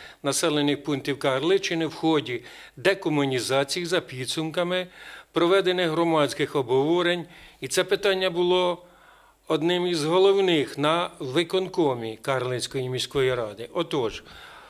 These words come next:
в Кагарлику перейменовано вулицю і провулок Маяковського на Героїв України, вулицю Щурса на Лебедина.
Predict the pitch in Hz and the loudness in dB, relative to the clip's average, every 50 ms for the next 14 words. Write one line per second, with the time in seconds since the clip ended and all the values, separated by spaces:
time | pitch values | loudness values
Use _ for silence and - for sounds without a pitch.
0 | - _ - - 170 170 180 190 202 190 196 254 262 262 - 185 170 160 151 147 | -16 _ 0 2 2 4 4 4 2 2 2 -2 -4 0 2 2 2 2 2 2
1 | 151 147 143 135 127 123 120 120 120 127 131 156 190 202 185 156 143 - 156 143 | 2 2 2 2 0 0 0 -2 -2 -2 -2 0 2 2 2 2 2 0 -2 -2
2 | 135 - 143 139 143 151 156 147 143 135 - 143 139 131 127 131 120 - - 170 | -2 0 0 0 2 2 2 2 0 0 0 0 0 0 2 0 0 0 2 0
3 | 190 202 185 - - - 185 185 185 185 - - - - - 135 127 127 120 113 | 0 0 -2 -4 -2 0 0 0 0 -4 -8 -16 -20 -16 -10 -4 -2 -2 0 2
4 | 123 123 120 120 135 147 165 180 196 196 220 220 175 139 - 156 147 156 147 131 | 0 0 2 4 4 4 4 2 0 -2 -2 -4 -6 -2 -2 0 0 0 -2 -2
5 | 123 117 113 107 107 107 107 - _ _ _ _ - - - - _ - 135 135 | -6 -6 -8 -8 -10 -12 -14 -16 _ _ _ _ -20 -20 -20 -20 _ -6 -4 0
6 | 139 143 139 123 - - 131 120 - - - 180 202 208 175 - - 185 175 165 | 2 2 2 0 0 -2 -2 -2 -2 0 0 2 2 2 0 0 -2 0 0 -2
7 | 175 - 156 143 147 156 151 139 139 151 147 143 147 143 147 - 123 113 107 104 | -2 -4 -2 0 2 2 2 2 0 0 0 2 0 0 0 -2 -6 -6 -6 -6
8 | 104 101 | -10 -14